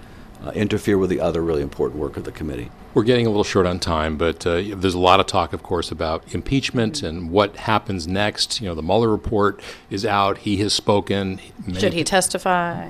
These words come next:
Speaker 2: Should he testify? A-, and, and do you as chair feel like you can't really take a position yet on whether or not there should be an impeachment inquiry?
Speaker 1: Well, f-, first of all, he should testify.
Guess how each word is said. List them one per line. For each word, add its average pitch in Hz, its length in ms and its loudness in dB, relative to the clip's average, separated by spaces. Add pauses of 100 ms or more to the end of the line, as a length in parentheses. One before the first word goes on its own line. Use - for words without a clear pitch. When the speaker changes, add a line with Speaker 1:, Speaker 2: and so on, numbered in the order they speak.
Speaker 2:
Should 117 240 4
he 104 100 2
testify? 101 720 2
A-, 98 160 0
and, 165 540 2
and 135 100 2
do 139 60 0
you 196 140 6
as 185 100 6
chair 156 320 6
feel 151 180 4
like 131 200 2
you 123 80 4
can't 120 420 0
really 113 440 4 (480)
take 120 200 4
a 113 40 0
position 90 880 2
yet 85 340 -2 (120)
on 87 220 -4
whether 85 300 4
or 90 160 -4
not 80 320 -2 (160)
there 98 100 0
should 85 220 -2
be 90 120 0
an 82 60 -2
impeachment 82 480 -6
inquiry? 90 400 -6 (1000)
Speaker 1:
Well, - 140 -4
f-, 107 240 -6
first 156 180 4
of - 60 4
all, 104 100 8
he 107 140 4
should 101 260 2
testify. - 640 -2